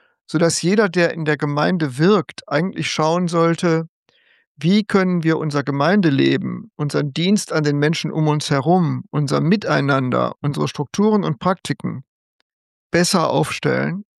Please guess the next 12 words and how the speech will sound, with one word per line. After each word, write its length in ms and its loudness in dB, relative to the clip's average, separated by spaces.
Und 160 -6
dann 140 -2
überlassen 600 0
wir 100 2
die 140 -4
Frage, 480 0
ob 160 -6
das 260 -6
groß 420 2
oder 220 0
klein 460 0
wird, 500 -2